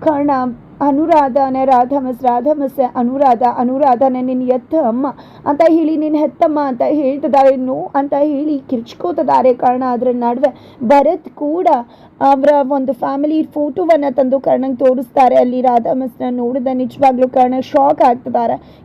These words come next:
"ಇಲ್ಲ, ಇಲ್ಲ, ನನಗ್ ಮೋಸ ಮಾಡ್ಬಿಟ್ರು ಎಲ್ರು" ಅಂತಂದ್ರೆ, "ನಿಜವಾಗ್ಲೂ ನಾನ್ ನಿನ್ನ ಅಮ್ಮ ಕಂದ, ದಯವಿಟ್ಟು ನೀನ್ ನನ್ನ ಅಮ್ಮ ಅಂತ ಒಪ್ಕೋತೀಯ ಅಲ್ವಾ?" ಅಂತ ಹೇಳಿ ಅನುರಾಧ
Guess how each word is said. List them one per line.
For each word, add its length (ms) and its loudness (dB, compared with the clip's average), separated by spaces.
"ಇಲ್ಲ, 140 -2
ಇಲ್ಲ, 300 2
ನನಗ್ 300 2
ಮೋಸ 360 2
ಮಾಡ್ಬಿಟ್ರು 600 0
ಎಲ್ರು" 380 0
ಅಂತಂದ್ರೆ, 440 0
"ನಿಜವಾಗ್ಲೂ 680 0
ನಾನ್ 300 -2
ನಿನ್ನ 200 -2
ಅಮ್ಮ 240 -2
ಕಂದ, 260 -2
ದಯವಿಟ್ಟು 600 2
ನೀನ್ 240 0
ನನ್ನ 180 -2
ಅಮ್ಮ 260 2
ಅಂತ 220 0
ಒಪ್ಕೋತೀಯ 480 -2
ಅಲ್ವಾ?" 380 2
ಅಂತ 160 -2
ಹೇಳಿ 580 -2
ಅನುರಾಧ 460 2